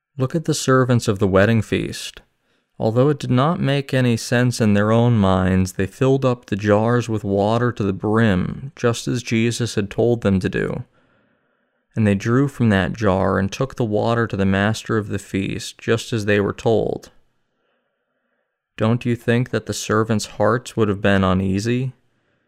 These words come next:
They could have doubted and said, "Damn, if this doesn't work, there will be a lot of people making a scene today."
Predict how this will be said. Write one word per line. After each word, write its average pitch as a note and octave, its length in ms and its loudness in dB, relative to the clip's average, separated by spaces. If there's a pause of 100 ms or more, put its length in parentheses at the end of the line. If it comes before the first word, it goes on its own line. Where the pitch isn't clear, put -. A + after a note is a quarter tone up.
(240)
They G#2+ 80 -4
could C#3 240 -2
have G2+ 180 -2
doubted G2+ 560 4
and F#2+ 140 2
said, - 380 -4 (160)
"Damn, G#2+ 500 2 (320)
if - 160 -4
this C3 220 2
doesn't A#2 340 2
work, C3+ 320 4
there A#2 140 6
will C#3 80 2
be A#2+ 140 2
a G2 80 6
lot G2 280 2
of G2 140 -2
people A#2+ 280 2
making G2+ 440 2
a F#2 40 0
scene C#3 380 2
today." - 480 -4